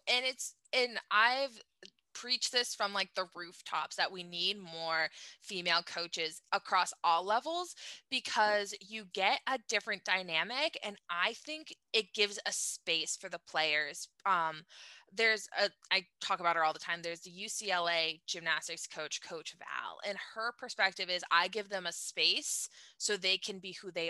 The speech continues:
are. And then we start working on skills. Like, you have to, and, but that's such a feminine <laughs> approach. And I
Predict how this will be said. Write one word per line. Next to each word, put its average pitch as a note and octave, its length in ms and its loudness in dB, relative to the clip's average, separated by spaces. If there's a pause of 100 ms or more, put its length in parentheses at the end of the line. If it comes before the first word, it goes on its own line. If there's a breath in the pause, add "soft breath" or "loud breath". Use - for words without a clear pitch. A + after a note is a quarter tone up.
are. F#3 420 2 (440 loud breath)
And A3 220 4
then G3 260 4
we F3+ 160 -4
start F3 300 -2
working D#3 320 -8
on G#2 120 -8
skills. - 520 -8
Like, G3 160 -12
you A3 100 -14
have C4 200 0
to, - 220 -8
and, G#3 160 -6
but - 180 -4 (120)
that's A3 220 4
such - 200 0
a G3 280 8 (1120)
feminine A3 480 2
<laughs> A#3+ 60 0
approach. - 960 4
And F4+ 320 8
I C4 180 10